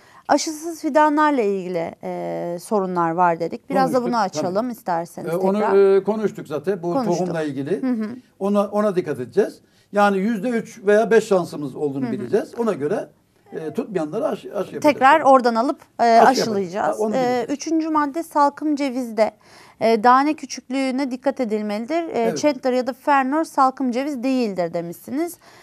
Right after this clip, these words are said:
Speaker 1: E, o da sizin zaten çok üzerinde durduğunuz iki çeşit. Türkiye şartlarına uygun olan yerlerde bunların yetiştiriciliği yapılsın diyorsunuz.
Speaker 2: Yapılsın, salkım da yapılsın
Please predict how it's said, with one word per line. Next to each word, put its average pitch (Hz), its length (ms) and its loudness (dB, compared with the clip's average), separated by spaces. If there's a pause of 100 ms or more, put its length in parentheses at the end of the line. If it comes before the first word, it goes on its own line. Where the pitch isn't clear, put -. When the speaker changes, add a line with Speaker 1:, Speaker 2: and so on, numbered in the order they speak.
(160)
Speaker 1:
E, 233 260 6
o 262 180 4
da 320 100 10
sizin 294 340 -4
zaten 294 300 2
çok 277 180 -6
üzerinde 269 380 0
durduğunuz 277 380 -2
iki 294 200 -4
çeşit. - 420 -4
Türkiye 269 340 -2
şartlarına 247 480 -2
uygun 269 400 0
olan 214 260 4
yerlerde 220 580 2
bunların 240 280 -2
yetiştiriciliği 220 640 -4
yapılsın 240 500 -2
diyorsunuz. 208 500 -6
Speaker 2:
Yapılsın, 220 540 2
salkım 233 480 2
da 262 80 8
yapılsın 240 640 0